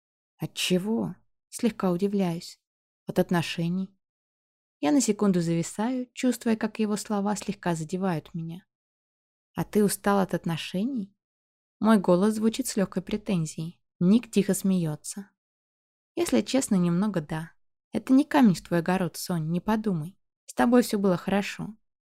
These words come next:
Но просто сейчас мне хочется побыть одному. Не хочу встречаться с какой-то конкретной девушкой и иметь перед ней обязательства. Хочется свободы. Ну или одиночества, не знаю, как это лучше назвать».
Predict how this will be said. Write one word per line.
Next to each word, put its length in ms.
Но 120
просто 280
сейчас 400
мне 160
хочется 420
побыть 340
одному. 440
Не 80
хочу 260
встречаться 520
с 80
какой-то 360
конкретной 580
девушкой 460
и 160
иметь 260
перед 200
ней 120
обязательства. 800
Хочется 420
свободы. 640
Ну 160
или 80
одиночества, 760
не 120
знаю, 240
как 220
это 120
лучше 280
назвать». 500